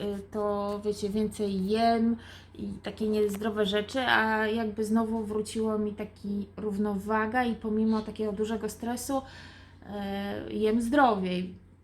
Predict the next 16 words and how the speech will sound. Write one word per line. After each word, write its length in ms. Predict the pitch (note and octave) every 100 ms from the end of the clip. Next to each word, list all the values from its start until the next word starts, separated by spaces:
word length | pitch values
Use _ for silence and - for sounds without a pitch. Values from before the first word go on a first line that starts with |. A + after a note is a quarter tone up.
| -
więc, 680 | F3+ G#3 G#3 G#3 G#3 - A3
e, 200 | G#3+ G#3+
tutaj 420 | A3+ G#3+ A3+ A3
od 140 | A3
środka 500 | - A#3+ A#3 A3+ A3+
wszystko 380 | G#3+ A3+ - A3
się 200 | G#3 A3+
fajnie 440 | G#3+ A3+ G#3+ G#3+
naprawia. 540 | G#3 G#3 G#3 G3 A3+ D#4+ - - - - -
Natomiast 520 | G#3+ A3+ A3+ A3+ G#3 G3+
głowa 380 | A#3+ A#3+ A3
pracuje, 600 | G#3 G3+ G3 - A3+ A#3+ D4+ D#4 - - - - - - - - - - - -
mm, 400 | F#3 F#3+ G3+ G3
nie 80 | G3+
mogę 200 | G#3 G3
spać. 460 | G3 G#3+ C4 -